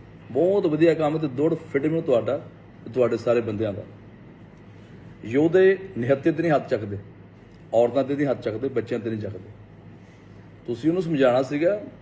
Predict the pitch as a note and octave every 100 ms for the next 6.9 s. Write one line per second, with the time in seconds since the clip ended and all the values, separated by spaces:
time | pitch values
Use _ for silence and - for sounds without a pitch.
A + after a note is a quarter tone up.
0 | - - G2+ G2+ A2+ A#2+ G#2+ B2 - -
1 | - - B2+ C3 C3 - - - - -
2 | - - - - - C3 C3 C3+ B2+ A2+
3 | G2+ - - - - C3 C#3 B2 A#2+ A#2
4 | G#2+ G#2+ A#2 A#2 A2 B2+ C#3+ D3 C#3+ C#3
5 | C3 D3+ E3 D3 B2+ - - - - -
6 | C3+ F#3 F#3+ G#3+ F#3 F#3+ F#3+ D#3